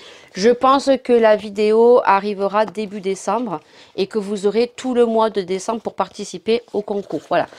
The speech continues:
Donc là, c'est pour mon swap, c'est le calendrier de l'après, voyez. Donc là, j'ai mis une petite étiquette pour fermer, il y a un petit mot. Et donc dessous, sur le calendrier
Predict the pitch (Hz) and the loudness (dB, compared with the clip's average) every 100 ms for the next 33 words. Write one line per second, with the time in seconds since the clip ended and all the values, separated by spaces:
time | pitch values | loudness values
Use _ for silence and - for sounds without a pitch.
0 | - - - 214 240 247 254 - - 226 | -20 -18 0 2 2 2 2 0 -4 -4
1 | 254 247 226 220 - 233 - 196 175 170 | 0 0 2 0 2 0 0 -2 -2 0
2 | 226 233 233 220 190 185 - 196 220 - | 2 2 2 2 2 0 -2 -6 -6 -8
3 | - 175 170 180 226 - - - - 175 | -12 -8 -4 -4 -6 -12 -20 -20 -6 2
4 | 202 196 220 208 - 180 190 190 190 196 | 2 4 4 4 2 -6 -4 -2 -4 -6
5 | - 190 - 196 185 185 - 180 - 185 | -4 -6 -6 -4 -4 -4 -8 -10 -6 -4
6 | 175 180 180 - 170 226 220 185 - 160 | -4 -4 -6 -4 0 2 0 -6 -8 -10
7 | 160 185 240 - - - - 214 220 220 | -2 0 0 -2 -16 -20 2 4 6 4
8 | 202 269 269 277 294 262 - 208 202 226 | 4 2 2 2 2 0 -2 -2 0 2
9 | 220 214 190 185 226 277 | 2 0 -2 0 0 0